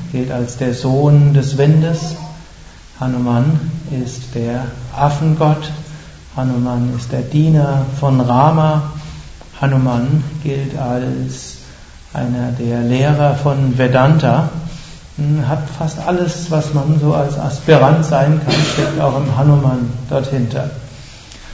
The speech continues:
Zum einen ist er eben ein, hm, ein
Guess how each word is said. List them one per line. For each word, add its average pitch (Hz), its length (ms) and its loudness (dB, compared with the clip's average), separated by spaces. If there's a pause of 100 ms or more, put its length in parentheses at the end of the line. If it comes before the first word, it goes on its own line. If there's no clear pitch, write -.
(160)
Zum 190 140 0
einen 190 340 6
ist - 80 2
er 180 160 4
eben 165 220 0
ein, 156 320 2 (400)
hm, 156 180 0 (500)
ein 147 240 0